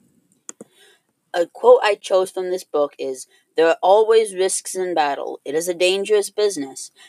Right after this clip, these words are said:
The trick is to take the right ones," said Halt. "How do you know which ones are the right ones?" Shigeru asked. Halt glanced at his two younger companions. They grinned and answered in chorus, "You wait and see if you win."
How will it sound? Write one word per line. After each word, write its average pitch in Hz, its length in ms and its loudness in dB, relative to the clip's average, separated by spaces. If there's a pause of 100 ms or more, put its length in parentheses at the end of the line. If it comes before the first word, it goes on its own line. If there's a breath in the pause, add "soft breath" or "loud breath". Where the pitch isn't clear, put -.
(120 soft breath)
The 160 120 -2
trick - 280 0
is 190 140 0
to 185 120 -6
take 175 280 -2
the 175 180 2
right 170 300 0
ones," 139 540 -2
said 139 300 -4
Halt. 147 360 -6 (520)
"How 214 140 0
do 233 60 0
you 240 100 -2
know 226 140 0
which 214 240 2
ones 202 240 -2
are 185 60 -4
the 180 120 0
right 180 280 2
ones?" 156 580 -2
Shigeru 143 680 -2
asked. 139 600 -6 (480)
Halt 202 260 4
glanced 190 340 2
at 180 60 -10
his 175 120 -8
two - 200 -10
younger 180 340 0
companions. 160 800 -6
They 170 120 6
grinned 196 400 2
and 185 220 2
answered 170 380 0
in 170 100 -2
chorus, 135 680 -4
"You 160 160 -10
wait 185 300 4
and 170 120 -8
see 175 260 -2
if 185 180 -4
you 185 140 -8
win." 139 400 -6